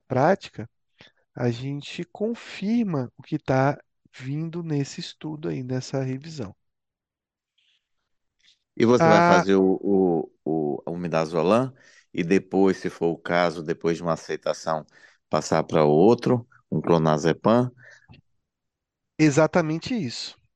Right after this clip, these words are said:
Speaker 1: Eu acho que eu vou fazer isso ag-, a partir de agora e vou segurar um pouquinho a entrada do antipsicótico. Talvez, assim,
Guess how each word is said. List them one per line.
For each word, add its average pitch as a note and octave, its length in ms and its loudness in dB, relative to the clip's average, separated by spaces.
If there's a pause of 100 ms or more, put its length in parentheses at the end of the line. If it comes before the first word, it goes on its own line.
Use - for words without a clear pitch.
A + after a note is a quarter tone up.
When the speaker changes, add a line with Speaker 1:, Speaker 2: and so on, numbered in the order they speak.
(240)
Speaker 1:
Eu B2+ 200 -4
acho C3+ 260 -2
que - 80 -6
eu C3+ 60 -4
vou C#3 140 -4
fazer C3+ 460 4
isso C3+ 520 -2
ag-, A2+ 160 -4
a G2+ 60 -10
partir - 380 -4
de A#2+ 140 -4
agora A#2+ 580 -2 (920)
e F#3+ 160 0
vou E3+ 300 2
segurar G3 840 2
um G3+ 120 -4
pouquinho F#3 560 -4
a F#3+ 60 0
entrada D#3+ 420 0
do D#3+ 140 -6
antipsicótico. - 920 -10 (640)
Talvez, C3+ 580 2
assim, B2 500 -8